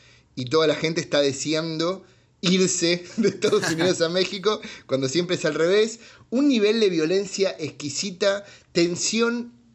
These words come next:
pero a pleno durante toda la película. Grandes personajes, muy buenos personajes, porque los dos protagonistas, una mujer y un hombre, mexicanos ambos, formaban parte de,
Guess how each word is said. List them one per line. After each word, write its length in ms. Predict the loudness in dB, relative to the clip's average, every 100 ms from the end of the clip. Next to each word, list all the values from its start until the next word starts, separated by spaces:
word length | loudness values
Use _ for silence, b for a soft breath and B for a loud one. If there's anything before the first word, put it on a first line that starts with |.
| _ _ _ -8
pero 340 | -2 2 0 0
a 200 | -6 -6
pleno 280 | -6 -4 0
durante 320 | 0 -2 -6
toda 220 | -2 0
la 160 | 2 0
película. 600 | -4 -6 -2 0 0 -2
Grandes 480 | 0 2 0 0 -4
personajes, 680 | -4 -8 -6 -8 -4 -4 -6 B B B
muy 240 | -4 -2
buenos 260 | 0 0 -2
personajes, 400 | -6 -4 -4 -2
porque 200 | 0 0
los 80 | -2
dos 120 | -4
protagonistas, 520 | -2 -4 -4 -6 -8
una 200 | -8 -6
mujer 300 | -6 -6 -6
y 40 | -4
un 100 | -6
hombre, 340 | -4 -4 -6 B B
mexicanos 680 | -8 -6 -4 -2 0 -2 -6 -6
ambos, 480 | -4 0 0 -2 -8 _ _ _ _ _ _ _
formaban 500 | -4 -2 2 0 0
parte 320 | 2 0 2 2
de, 340 | 2 0 -4